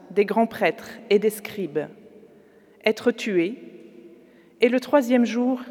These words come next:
ressusciter. Pierre,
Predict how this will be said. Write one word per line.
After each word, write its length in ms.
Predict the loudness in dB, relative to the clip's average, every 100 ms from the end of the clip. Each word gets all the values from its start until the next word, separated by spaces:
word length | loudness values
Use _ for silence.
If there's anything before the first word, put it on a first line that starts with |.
| -18 -20 -14 -2
ressusciter. 680 | -2 -2 -10 -8 -10 -10 -12 -16 -20 -20 -20 _ _ _ _ _ _ _ _ _ _ _ _ _ _ _ _ _ _ _ _ _ _ _ _ _ _ _ _ _ _ _ _
Pierre, 440 | -4 4 4 4